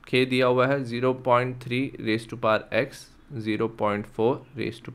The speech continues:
power Y। सेकंड इक्वेशन हमें दिया, उसको डिवाइड करेंगे सेकंड के रेट से। सेकंड का दिया हुआ है सेवन पॉइंट टू ten raise to power minus two, K zero point three raise to power X,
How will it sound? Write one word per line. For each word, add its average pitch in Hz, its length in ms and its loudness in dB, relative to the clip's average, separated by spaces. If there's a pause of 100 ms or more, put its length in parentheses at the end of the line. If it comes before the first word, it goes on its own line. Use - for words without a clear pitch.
power 110 320 0
Y। 107 100 6 (560)
सेकंड 160 320 2
इक्वेशन 147 380 0
हमें 139 180 0
दिया, 135 160 4
उसको 135 180 -2
डिवाइड 120 320 4
करेंगे 120 280 -2
सेकंड 120 400 -2
के 131 100 0
रेट 117 240 0
से। 143 220 0 (160)
सेकंड 123 340 -4
का 123 100 2
दिया 117 240 2
हुआ 113 280 4
है 123 200 2 (500)
सेवन 131 600 2
पॉइंट 120 280 0
टू 120 100 0 (140)
ten 117 240 -2
raise 110 200 -2
to - 100 -6
power 107 280 0
minus 104 480 -4 (120)
two, 131 140 2 (680)
K 135 160 2 (1400)
zero 120 300 0
point 120 280 2
three 127 200 -2
raise 110 160 0
to - 180 -20
power 104 240 2 (140)
X, - 340 -4